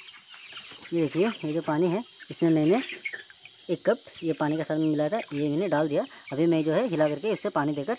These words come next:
दे दूँगा। ठीक है, मैं सब में डाल देता हूँ अभी। देखिए, अभी जो है मैंने क्या है कि इनको जो है पानी दे दिया। अभी ये लोग देखिए अच्छा से जो है पानी पी रहा है। ये देखिए, अगर इनको लिवर में थोड़ा बहुत कुछ चीज़ का अगर प्रॉब्लम हो भी,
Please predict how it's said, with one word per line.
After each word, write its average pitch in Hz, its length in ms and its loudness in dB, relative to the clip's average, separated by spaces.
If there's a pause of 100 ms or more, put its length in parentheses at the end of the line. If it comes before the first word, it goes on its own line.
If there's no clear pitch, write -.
दे 135 100 -4
दूँगा। 120 200 -8
ठीक 208 200 -6
है, 170 60 0
मैं 151 120 0
सब 165 120 -4
में 175 140 2
डाल 151 160 2
देता 143 180 -6
हूँ 156 120 -2
अभी। 151 100 -6
देखिए, 196 420 -6 (540)
अभी 175 100 -2
जो 185 100 6
है 226 220 6
मैंने 175 200 2
क्या 190 160 0
है 185 60 2
कि 202 100 0
इनको 196 240 2
जो 240 120 0
है 285 180 -2
पानी 185 200 4
दे 202 100 4
दिया। 190 160 0 (300)
अभी 170 200 2
ये 180 60 6
लोग 185 120 4
देखिए 175 220 2
अच्छा 190 240 2
से 175 120 0
जो 175 100 4
है 226 120 2
पानी 170 200 2
पी 180 120 0
रहा 165 140 6
है। 180 80 4 (560)
ये 170 60 0
देखिए, 196 260 2 (1500)
अगर 185 240 4
इनको 190 200 2
लिवर 196 260 6
में 202 200 4 (180)
थोड़ा 185 160 0
बहुत 190 220 2
कुछ 196 220 -2 (460)
चीज़ 196 160 -2
का 202 80 4
अगर 202 100 6
प्रॉब्लम 190 300 2
हो 170 120 2
भी, 175 160 4